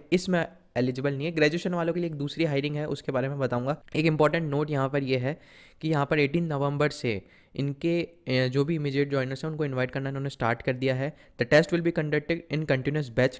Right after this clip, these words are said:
depending on the date of your registration। तो यहाँ पर इनके कुछ बैचेस डिफाइंड हैं, जब भी आप यहाँ पर रजिस्टर करते हो उस हिसाब से आपके यहाँ पर टेस्ट शेड्यूल होंगे। तो वो आपके, अ, टेस्ट जो होते हैं वो कुछ बैचेस में होते हैं, तो वो सब आपको जानकारी ईमेल में मिल जाती है जब आप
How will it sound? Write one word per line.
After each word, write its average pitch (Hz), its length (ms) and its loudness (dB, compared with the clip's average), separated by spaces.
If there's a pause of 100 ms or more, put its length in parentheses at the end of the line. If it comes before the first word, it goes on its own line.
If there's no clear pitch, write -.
(100)
depending 143 380 0
on 151 100 0
the 147 80 0
date 131 200 2
of 123 80 0
your 123 140 -4
registration। 110 440 -8
तो 98 220 -6
यहाँ 147 160 2
पर 175 120 -2
इनके 165 200 -2
कुछ 160 220 -4
बैचेस 143 320 0
डिफाइंड 131 360 0
हैं, 139 220 -4 (160)
जब 131 160 2
भी 165 100 4
आप 160 160 4
यहाँ 151 140 2
पर 139 180 -2
रजिस्टर 131 300 0
करते 135 260 0
हो 139 80 0
उस 147 220 -2
हिसाब 135 180 -2
से 143 120 -4
आपके 131 200 -6
यहाँ 127 120 -6
पर 139 80 -4
टेस्ट 131 280 -6
शेड्यूल 117 200 -2
होंगे। 98 300 -4 (320)
तो 147 80 4
वो 151 120 6
आपके, 160 400 4 (200)
अ, 127 280 2
टेस्ट 147 300 2
जो 170 100 0
होते 160 180 0
हैं 175 40 -2
वो 170 60 -4
कुछ 160 160 -2
बैचेस 135 340 -2
में 165 80 -6
होते 151 200 -6
हैं, 180 80 -4
तो 190 60 -4
वो 175 140 0
सब 170 180 0
आपको 165 260 0
जानकारी 151 420 0
ईमेल 151 220 -4
में 156 100 -4
मिल 143 220 -2
जाती 139 260 -2
है 147 60 -6
जब 139 200 -2
आप 135 360 0